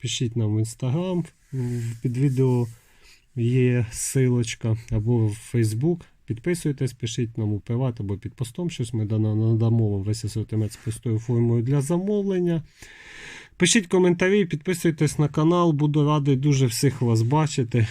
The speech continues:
Ось така новиночка в Україні з'явилась, ось така темка. Вона вже давно є, люди беруть, дуже гарно беруть, дуже чудово працює по судаку, тема вообще по щуці. Можна рівноміркою ловити, можна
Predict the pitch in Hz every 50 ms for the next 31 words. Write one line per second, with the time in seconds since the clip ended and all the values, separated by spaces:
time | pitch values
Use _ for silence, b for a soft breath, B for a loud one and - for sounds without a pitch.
0 | - - - 143 147 - - 131 113 - 127 117 113 117 117 127 156 165 160 147
1 | 139 - - - 123 113 113 - - - 117 113 113 - 117 113 117 117 117 113
2 | 107 101 104 107 107 101 107 107 104 104 101 - - - 117 113 - - - -
3 | - 101 - - 135 143 147 139 135 - 113 110 - _ _ _ _ _ _ _
4 | _ _ _ _ _ _ _ _ _ _ _ - - 240 226 185 143 135 147 135
5 | 147 151 180 220 233 185 127 113 107 101 104 110 107 104 110 101 98 107 110 120
6 | 139 143 117 110 110 104 101 101 98 92 b b b b b b 110 98 113 107
7 | 104 101 101 95 98 110 120 139 135 113 110 107 104 110 - - - 135 120 120
8 | 143 143 135 117 110 113 - 104 104 101 - - 120 110 101 85 - 107 - -
9 | 110 101 107 113 113 - 127 113 117 - 104 101 101 98 90 87 98 - - -
10 | 107 87 - 107 107 - - - 143 135 - - 113 107 117 120 110 110 110 107
11 | 135 170 185 175 180 180 175 175 180 180 175 175 165 151 - 160 156 151 156 156
12 | 151 143 143 135 143 139 143 139 131 143 143 139